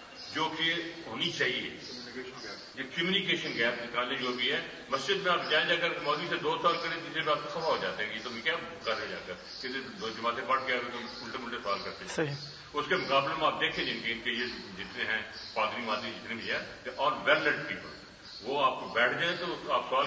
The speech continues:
Speaker 1: کریں، جب جان نہیں چھوڑے جب آپ کو کنونس نہ کر رہے ہیں۔ تو اس قسم کا کوئی system ہونا چاہیے۔
Speaker 2: تو آپ نے بجا ارشاد فرمایا، اس کے لیے ایک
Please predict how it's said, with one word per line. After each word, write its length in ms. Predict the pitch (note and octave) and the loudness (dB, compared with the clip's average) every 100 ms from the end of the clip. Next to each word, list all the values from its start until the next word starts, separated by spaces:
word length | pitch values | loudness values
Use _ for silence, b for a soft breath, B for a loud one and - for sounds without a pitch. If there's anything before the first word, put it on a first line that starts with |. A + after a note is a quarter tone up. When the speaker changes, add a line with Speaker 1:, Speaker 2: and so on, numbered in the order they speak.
| C#3+ | 2
Speaker 1:
کریں، 160 | E3+ D3+ | 0 0
جب 200 | D3+ - | -2 2
جان 180 | - F#3 | 4 4
نہیں 120 | F#3 | 2
چھوڑے 200 | F3 F3 | 0 2
جب 200 | D#3 C#3+ | 2 4
آپ 80 | C3+ | 2
کو 120 | B2+ B2+ | 0 -4
کنونس 340 | B2 - - | -4 -4 -6
نہ 120 | G#2 | -6
کر 160 | F#2 - | -6 -6
رہے 80 | - | -10
ہیں۔ 100 | - - - - - - - - - - | -12 -14 -18 -18 -16 -18 -18 -16 -14 -12
تو 60 | - | -6
اس 160 | A3 - | -6 -4
قسم 220 | F#3 F3+ | -4 -2
کا 80 | E3+ | -2
کوئی 200 | C#3 B2+ | -2 -6
system 260 | - D3 | -8 -4
ہونا 140 | B2 G#2+ G2+ | -2 -4 -4
چاہیے۔ 180 | B2+ C3 - - - | -6 -8 -12 -4 8
Speaker 2:
تو 80 | |
آپ 80 | A3+ | 10
نے 100 | B3 | 10
بجا 240 | G3 G3+ A#3 | 10 12 12
ارشاد 280 | G#3+ E3 D3+ | 12 10 8
فرمایا، 280 | E3 D#3 D#3+ | 8 8 8
اس 140 | D#3+ | 6
کے 100 | G3 | 4
لیے 240 | F#3 F#3 | 8 8
ایک 180 | E3+ F3+ | 8 6